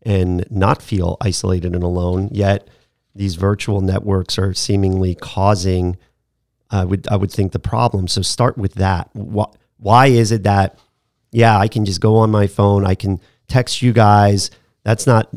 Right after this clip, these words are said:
you know, I'm not alone. I could go on a video chat, I can do everything, I can connect with, uh, thousands of people if I want to, but yet I can still feel alone. I wanna talk about that specifically right now, 'cause I think that's the biggest problem.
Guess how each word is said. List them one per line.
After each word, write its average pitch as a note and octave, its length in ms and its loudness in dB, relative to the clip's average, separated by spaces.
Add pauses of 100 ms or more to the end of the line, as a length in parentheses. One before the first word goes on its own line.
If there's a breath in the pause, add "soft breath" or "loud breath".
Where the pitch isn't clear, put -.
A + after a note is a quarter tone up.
you A2 120 0
know, G2 100 4
I'm G#2 120 2
not A2 200 0
alone. G2+ 540 2
I G2+ 80 2
could G2+ 180 -6
go G#2+ 200 6
on G#2+ 180 4
a G2+ 40 2
video G2+ 380 2
chat, G2 320 0
I G2+ 60 0
can G2+ 180 -4
do A#2 260 0
everything, A2+ 540 0
I - 60 -8
can A2 100 0
connect G#2 480 -2
with, G#2 220 0
uh, G#2+ 120 0 (540)
thousands D3 400 4
of B2 80 -4
people D#3 260 2
if A#2+ 100 2
I A2 40 2
want G2 240 2
to, G2 380 0
but B2 100 0
yet A#2+ 440 4 (1000)
I A#2 80 -2
can A2+ 160 -4
still - 220 -2
feel F#2 440 -2 (100)
alone. F#2 460 0 (200)
I A2+ 60 -2
wanna G#2+ 180 4
talk - 480 -2 (200)
about F#2+ 340 -4
that F2+ 300 -4
specifically - 720 -4
right F2 220 -2
now, F2 140 -2
'cause F#2+ 100 -4
I G2+ 80 2
think G#2 160 -4
that's F#2+ 160 -4
the - 80 -6
biggest F#2+ 260 -4
problem. - 360 -10